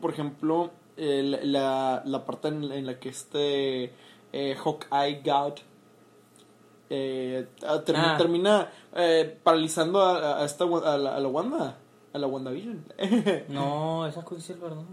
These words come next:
Speaker 1: No, la, la paraliza, zzz, así.
Speaker 2: Ah, sí,
Speaker 1: Acuérdate,
Speaker 2: y luego el otro le dice,
Speaker 1: y
Speaker 2: "¿No
Speaker 1: el,
Speaker 2: lo viste
Speaker 1: el,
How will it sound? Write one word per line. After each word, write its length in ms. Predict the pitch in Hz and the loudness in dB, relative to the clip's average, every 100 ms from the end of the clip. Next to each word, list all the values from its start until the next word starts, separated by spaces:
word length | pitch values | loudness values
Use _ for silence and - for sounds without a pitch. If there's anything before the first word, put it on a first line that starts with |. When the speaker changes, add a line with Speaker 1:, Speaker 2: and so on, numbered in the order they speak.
| - | -6
Speaker 1:
No, 120 | 156 | -2
la, 140 | 151 139 | 2 2
la 200 | 139 135 | 2 -2
paraliza, 280 | 135 131 - | -4 -4 -6
zzz, 380 | 151 151 151 | -8 -8 -6
así. 360 | 151 123 135 196 - | -6 -6 -8 -10 -6
Speaker 2:
Ah, 220 | 147 151 | -2 0
sí, 120 | 147 | 0
Speaker 1:
Acuérdate, 400 | 160 160 151 147 | 2 2 0 -4
Speaker 2:
y 40 | 139 | -4
luego 180 | 147 151 | -2 0
el 60 | |
otro 160 | 151 151 | -2 -4
le 80 | 151 | -4
dice, 160 | 147 143 | -6 -6
Speaker 1:
y 60 | - | -2
Speaker 2:
"¿No 40 | 143 | -2
Speaker 1:
el, 40 | |
Speaker 2:
lo 60 | 156 | -2
viste 140 | |
Speaker 1:
el, 40 | 143 | -4